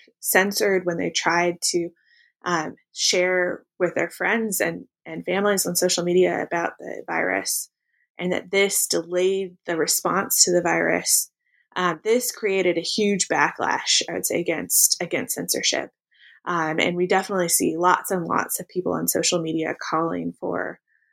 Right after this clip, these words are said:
um, you know, more openness on the part of the government. Um, the other thing that we definitely see is we definitely see the same type of information seeking. So from the data that I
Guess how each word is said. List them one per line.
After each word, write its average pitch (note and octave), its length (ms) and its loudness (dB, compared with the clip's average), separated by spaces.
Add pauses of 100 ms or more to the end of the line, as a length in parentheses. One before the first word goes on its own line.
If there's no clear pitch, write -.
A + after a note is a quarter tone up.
(300)
um, D#3+ 380 -4 (120)
you F#3 120 -8
know, D3+ 80 -8
more F3 300 2
openness D#3+ 580 0
on E3+ 80 -4
the - 80 -6
part - 200 -4
of F3 80 -6
the - 80 0
government. - 460 -4 (1800)
Um, F#3+ 480 0 (540)
the - 160 -2
other E4 200 2
thing C4 200 2
that G3+ 100 0
we G3+ 80 0
definitely F#3+ 540 0
see F3+ 180 4
is F3+ 80 2
we F#3 80 -2
definitely F#3 480 0
see F3+ 180 4
the E3+ 140 4
same E3 540 -2
type E3 340 -2
of E3+ 100 0
information E3+ 720 -2
seeking. - 540 -4
So - 180 2
from F3+ 200 -2
the F3+ 100 2
data F3+ 440 2
that E3+ 140 -2
I E3 400 -4